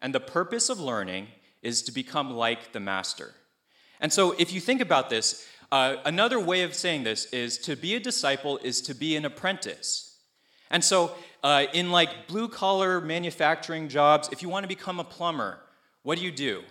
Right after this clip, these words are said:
Do you read a lot of books about plumbing? No, absolutely not, because this is an embodied practice. And so being a student of Jesus is in some ways like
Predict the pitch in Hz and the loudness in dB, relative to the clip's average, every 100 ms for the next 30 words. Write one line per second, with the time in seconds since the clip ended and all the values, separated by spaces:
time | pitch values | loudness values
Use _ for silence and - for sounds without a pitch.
0 | _ _ _ 143 156 190 208 151 135 160 | _ _ _ -4 0 2 0 -2 2 2
1 | 180 131 151 - 139 127 - 131 113 87 | 2 -2 -4 -2 0 0 -2 -4 -4 -10
2 | - _ _ _ _ _ _ _ _ _ | -18 _ _ _ _ _ _ _ _ _
3 | _ 226 302 131 90 - - _ 196 208 | _ 4 6 6 4 -6 -20 _ 0 0
4 | 220 214 185 190 160 95 - - _ 160 | -4 -6 -6 -2 -2 -4 -14 -20 _ -6
5 | 202 165 202 220 226 190 - 156 165 175 | -4 -2 -2 -2 -4 -6 -6 -6 -6 -6
6 | 208 185 147 185 208 131 113 113 - - | -6 -6 2 4 4 2 -2 -8 -16 -4
7 | 160 165 - 110 - - - - _ _ | 0 0 -2 -14 -8 -8 -8 -14 _ _
8 | - 175 226 190 - - - 233 285 - | -4 0 0 -2 -6 -16 2 2 4 2
9 | - 196 226 220 202 131 135 135 185 190 | 0 0 0 0 -2 0 -2 0 0 0
10 | - - - _ _ _ _ 175 170 165 | -4 -6 -20 _ _ _ _ 0 2 0
11 | - - 170 165 - - 220 254 208 185 | -4 -4 -4 -4 -4 0 0 0 0 0
12 | 196 - 107 101 117 196 - | 0 -4 -2 2 2 0 -8